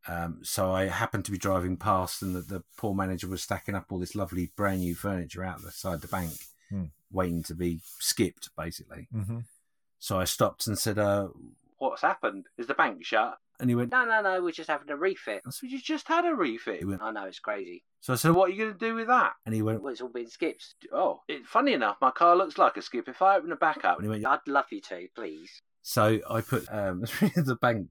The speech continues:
Speaker 1: swivelly chairs in the back of my car, uh, and as I was putting the third one in, my bank manager come out with this great big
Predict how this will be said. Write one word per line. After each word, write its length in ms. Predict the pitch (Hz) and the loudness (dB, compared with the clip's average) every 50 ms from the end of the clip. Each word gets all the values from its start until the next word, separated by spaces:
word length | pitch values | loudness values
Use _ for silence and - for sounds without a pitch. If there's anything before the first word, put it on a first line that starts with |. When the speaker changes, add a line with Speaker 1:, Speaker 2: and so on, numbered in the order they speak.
| - - | -8 -8
Speaker 1:
swivelly 460 | - - - 123 110 107 104 98 92 | -4 0 2 2 2 2 0 -2 -2
chairs 540 | - - 101 101 95 87 87 98 - - - _ _ - | 0 0 2 2 2 0 0 -2 -4 -8 -14 _ _ -6
in 80 | 95 | -4
the 80 | 95 95 | -4 -2
back 180 | 98 95 - - | -4 -4 -4 -4
of 80 | 101 | -2
my 100 | 95 90 | -2 -2
car, 480 | 85 - - 104 85 85 85 95 95 113 _ - - | -2 0 2 2 2 2 0 -2 -4 -6 _ -10 -6
uh, 240 | 98 95 98 98 87 78 | -4 -4 -2 -2 -4 -2
and 120 | 107 107 117 | -2 0 0
as 140 | 117 101 110 | 0 2 0
I 40 | |
was 140 | 110 110 101 | 0 0 0
putting 200 | - - 117 92 | 0 -2 -2 -2
the 100 | 95 98 | -2 -4
third 280 | - - 107 104 101 95 | -4 -2 0 0 0 -2
one 140 | 101 101 101 | -2 -2 -2
in, 300 | 104 104 104 104 95 73 | 0 -2 -2 -2 -4 -4
my 140 | 95 101 98 | -6 -6 -4
bank 240 | 90 - 107 104 95 | -2 -2 -2 -2 -2
manager 240 | 101 98 95 95 101 | -2 -2 -2 -4 -6
come 160 | - - 101 | -6 -6 -4
out 180 | 101 101 95 78 | -4 -4 -4 -4
with 140 | 87 95 92 | -4 -4 -6
this 140 | 98 85 - | -6 -6 -4
great 240 | - 117 107 - | -4 -4 -4 -4
big 180 | - 98 90 87 | -4 -6 -6 -6